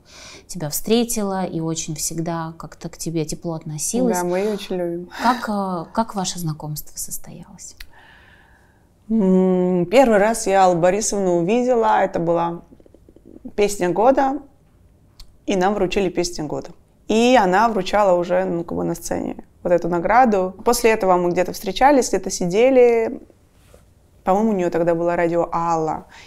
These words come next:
Speaker 2: и она пригласила на интервью. Вот там мы и познакомились, уже посидели в гримёрке, пообщались.
Speaker 1: Ты волновалась, поджилки тряслись всё-таки Пугачёва?
Speaker 2: Э, ты знаешь, я вообще не из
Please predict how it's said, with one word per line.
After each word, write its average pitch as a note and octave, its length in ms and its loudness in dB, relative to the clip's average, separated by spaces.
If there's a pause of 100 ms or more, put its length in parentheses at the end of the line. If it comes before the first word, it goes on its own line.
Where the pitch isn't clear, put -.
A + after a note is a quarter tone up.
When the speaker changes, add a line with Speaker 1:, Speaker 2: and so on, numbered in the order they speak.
Speaker 2:
и - 40 0
она F#3 140 4
пригласила F3+ 480 -2
на F3+ 100 -2
интервью. D#3+ 400 -2
Вот F#3 160 -6
там G#3+ 140 0
мы F3 200 -2
и E3+ 40 -6
познакомились, E3+ 760 -10
уже F#3 140 -8
посидели F3 640 -2 (120)
в - 40 -20
гримёрке, F#3+ 600 -4
пообщались. A3 840 -2
Speaker 1:
Ты F3+ 60 -4
волновалась, F3 600 -4
поджилки F3 420 -8
тряслись G#3 460 -12
всё-таки - 300 -12
Пугачёва? F#3 580 -16 (1120)
Speaker 2:
Э, - 380 2 (320)
ты E4 100 6
знаешь, A4 300 2
я D4+ 120 8
вообще D4 280 4
не B3+ 460 6
из C4 100 0